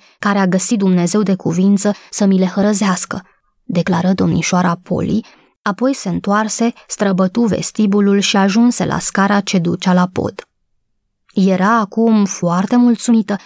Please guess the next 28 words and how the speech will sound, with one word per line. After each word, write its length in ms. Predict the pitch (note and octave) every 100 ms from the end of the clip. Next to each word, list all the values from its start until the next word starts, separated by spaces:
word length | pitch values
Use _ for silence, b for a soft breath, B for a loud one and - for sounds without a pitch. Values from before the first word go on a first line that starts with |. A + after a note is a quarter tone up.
| B
că 100 | -
alesese 480 | F#3+ F#3 F3+ F#3 F#3+
mansarda 580 | F3+ F3 - G3 F#3 E3+
aceea 400 | E3 - F#3 E3+
pentru 280 | F3+ F3 F3
copilă. 560 | F3+ F#3 F#3+ - F#3 _ _ _ _ _ _ _
Primul 380 | A3 B3+ B3+ F#3
ei 160 | G#3+ F#3
gând 220 | G#3+ A3
fusese 460 | - F#3 A3 -
să 140 | G3+ G3
o 40 |
izoleze 640 | F#3+ F#3 F3+ F#3 A#3 A3 G3+
cât 200 | C#4 C4
mai 180 | A#3
departe 540 | G3 F#3+ A3+ G3+ - E3+
de 120 | F3+
ea 280 | F#3 F3+ F3+ b b b
și 200 | b G3
totodată 760 | F#3+ G#3+ G#3 E3+ F#3+ F#3+ G3+ F#3+ B B
să 140 | G3+
ferească 500 | F#3+ F#3+ G#3 - G#3
mobilele 540 | G3+ A#3 G3 F3+ F3 E3+
de 120 | F#3
preț 380 | - G#3 G3+ - b b
de 240 | G3 E3+ F#3
zburdălnicia 840 | F3 F#3 F#3 F#3+ G3 G3 G3 F3
copilei. 640 | F3+ F#3 F#3 D#3+ - F#3